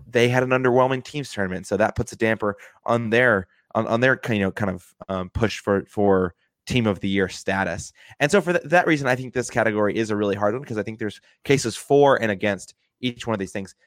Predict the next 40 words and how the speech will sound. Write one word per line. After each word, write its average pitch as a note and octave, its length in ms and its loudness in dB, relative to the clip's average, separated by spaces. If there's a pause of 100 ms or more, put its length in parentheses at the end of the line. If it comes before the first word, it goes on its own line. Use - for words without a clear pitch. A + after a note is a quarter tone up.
(260)
each C3 160 -4
one B2 80 0
of A2 40 0
these G#2+ 140 -2
teams. G#2+ 300 -6
And G#2 100 -10
so A#2+ 100 -2
in A2+ 80 -2
this C3+ 120 -4
situation, A#2+ 680 -4
we G#2+ 160 0
do A2+ 140 0
try A2 180 2
to G2+ 80 2
kind G#2+ 180 -2
of F#2+ 80 -4
correct G#2 360 0
for G2+ 400 0 (320)
recency A2 440 0
bias. G#2+ 320 2
I B2 40 -2
mean, A#2 80 0
I B2 160 2
guess B2 200 0
the, B2 80 4
I A2+ 120 2
haven't A#2+ 120 4
even A2+ 80 0
talked B2+ 140 -2
about G#2 80 -8
the G2 60 -8
Shire B2+ 180 2
Wolves. G2+ 120 -2
There's, B2 160 -4
there's C#3+ 100 -6
also C#3+ 200 -2
the D3 60 -2
Shire C#3+ 220 2
Wolves G2 180 -2
people, G#2 320 -4